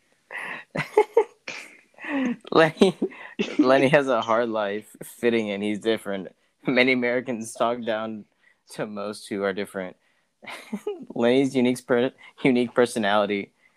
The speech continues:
eventually led to his downfall. He often talked to George about how he would tend to the rabbits on their own, uh, ranch one day. That was his American dream.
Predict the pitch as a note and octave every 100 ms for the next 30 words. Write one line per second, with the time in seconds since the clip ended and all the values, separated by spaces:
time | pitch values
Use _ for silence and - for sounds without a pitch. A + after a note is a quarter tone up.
0 | _ _ _ _ _ - G#2 A#2 A#2+ A#2+
1 | A2+ A2 G#2 G#2 F2 - - G#2+ G#2+ F#2+
2 | G2 G2 F#2+ F#2 G2 G#2+ A#2 A#2+ C3 A2+
3 | A#2 A2+ G#2+ G#2+ G#2 G#2 G#2 G#2 F#2 G2
4 | G2 F#2+ F#2 _ _ _ _ _ A2 G#2
5 | G2+ F#2+ A2 G#2+ A2+ G#2+ G#2 G2+ G2+ G2
6 | - - - - - _ - G2 G2+ G2+
7 | G2+ G2+ G2+ F#2+ - - _ _ _ _
8 | - - E2+ F#2+ F2+ D#2 G2 G#2 G2 G2
9 | F#2+ F#2+ F#2 F#2 _ _ _ _ _ _
10 | A2 A2+ A#2+ A2+ A#2 G#2 G#2 G2+ G2 G2+
11 | F#2+ F#2+ F#2 F2+